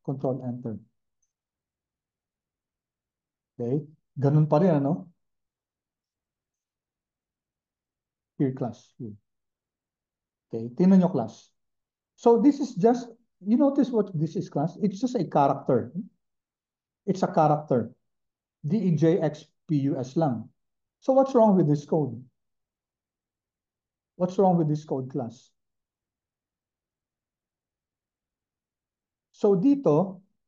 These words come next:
okay, uh, medyo nauna na ako, no? Pero, uh, I wanted to say something here, class. Dito,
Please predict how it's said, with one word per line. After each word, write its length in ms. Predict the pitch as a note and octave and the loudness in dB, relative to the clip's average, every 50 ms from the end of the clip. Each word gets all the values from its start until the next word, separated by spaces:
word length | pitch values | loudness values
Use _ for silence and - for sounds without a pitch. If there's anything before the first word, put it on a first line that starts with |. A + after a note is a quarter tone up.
| _ _ _ _ | _ _ _ _
okay, 240 | - B2+ B2+ C3+ D3+ D#3 | -8 -6 -6 -6 -8 -8
uh, 400 | D3 C#3+ C3+ C3+ C3 C3 C3+ C#3+ C#3 C#3+ | -8 -6 -4 -2 -2 -2 -2 -4 -4 -6
medyo 240 | C#3+ C#3 C3+ D#3 D#3+ | -4 -2 -2 -2 -2
nauna 240 | - D3 D3 C#3+ | -2 -2 -2 0
na 240 | C#3+ C#3+ C#3+ C#3 C3+ | 0 2 2 0 0
ako, 120 | C3+ C3+ D#3 C#3 B2+ | 0 0 -2 -2 -2
no? 80 | B2+ C3 C3 | -4 -6 -6
Pero, 480 | - C3 C3+ C3+ C3 C3 C3+ C#3 - - _ _ _ _ _ _ _ _ _ _ _ | -4 -4 -2 -2 -2 -2 -4 -6 -12 -20 _ _ _ _ _ _ _ _ _ _ _
uh, 480 | - - B2 A#2+ A#2+ A#2+ A#2+ B2 - - | -14 -10 -8 -8 -8 -6 -8 -6 -4 0
I 80 | D3 | 2
wanted 400 | D3+ E3 E3+ E3+ E3+ F3 D#3 D3 | 2 4 2 2 0 -2 -4 -2
to 160 | - E3 D#3 | -2 -2 -2
say 320 | D#3+ D#3+ - - D#3+ C#3+ D3+ | -2 -4 -6 -6 -6 -6 -4
something 400 | D3 - D3+ C3+ C#3+ D3 D#3 D3 | -4 -4 -4 -4 -4 -6 -6 -4
here, 160 | C3+ C#3 C#3+ | -4 -4 -6
class. 400 | C#3+ - B2 A#2+ C#3 - - - _ _ _ _ _ - | -6 -6 -6 -6 -6 -8 -12 -18 _ _ _ _ _ -10
Dito, 560 | C#3 C3 E3+ F3+ F3 F3 D3 B2+ C#3+ D3+ - | -4 -2 -2 -2 0 0 -2 -2 -2 -4 -8